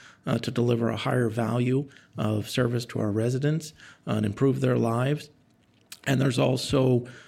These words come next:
uh, value that we could be derived through mobile applications in,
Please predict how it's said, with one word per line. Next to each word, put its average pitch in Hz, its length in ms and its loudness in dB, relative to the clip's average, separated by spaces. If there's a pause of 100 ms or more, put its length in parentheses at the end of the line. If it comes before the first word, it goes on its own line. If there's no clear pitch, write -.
(120)
uh, 117 360 2 (480)
value 131 380 2
that 135 140 2
we 131 100 0
could 123 100 -6
be 120 80 2
derived 123 580 0
through 131 360 0
mobile 123 340 0
applications 120 840 -6
in, 113 500 -4